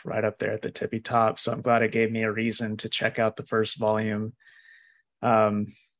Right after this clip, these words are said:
because I, I've had, had it for a long time. I just never read it. So it was, it was a very good reason to do so.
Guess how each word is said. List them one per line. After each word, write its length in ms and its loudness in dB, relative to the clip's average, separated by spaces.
because 380 2
I, 300 2
I've 120 -10
had, 400 2
had 280 2
it 160 -2
for 120 0
a 60 2
long 360 0
time. 360 0
I 60 -8
just 240 -6
never 240 -2
read 240 2
it. 160 0
So 240 -2
it 80 -8
was, 460 -4
it 40 -6
was 140 -2
a 40 -4
very 200 8
good 140 6
reason 340 0
to 80 -8
do 180 -12
so. 440 -2